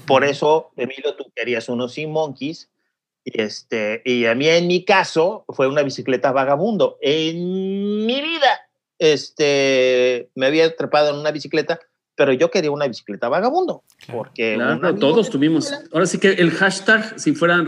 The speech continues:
Speaker 3: actuales, todos somos Vagabundo, ¿no?
Speaker 1: <laughs> Exacto.
Speaker 3: Todos teníamos una bicla de esas. ¿Tú tuviste, Paco?
Speaker 2: Sí,
Speaker 3: ¿O no?
Speaker 2: claro, color azul, de, de hecho.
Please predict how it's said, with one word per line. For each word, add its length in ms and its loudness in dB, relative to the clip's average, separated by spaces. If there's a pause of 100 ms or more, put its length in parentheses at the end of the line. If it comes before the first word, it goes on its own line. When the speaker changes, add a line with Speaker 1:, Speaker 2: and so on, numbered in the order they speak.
(120)
Speaker 3:
actuales, 520 -2 (420)
todos 280 4
somos 340 0
Vagabundo, 640 0
¿no? 140 0
Speaker 1:
<laughs> 680 2
Exacto. 480 -4
Speaker 3:
Todos 240 4
teníamos 320 4
una 180 4
bicla 360 2
de 100 6
esas. 240 -2
¿Tú 100 4
tuviste, 320 2
Paco? 460 0
Speaker 2:
Sí, 180 -10
Speaker 3:
¿O 40 0
no? 80 2
Speaker 2:
claro, 240 -4 (120)
color 200 -6
azul, 380 -12 (380)
de, 280 -16
de 180 -16
hecho. 220 -20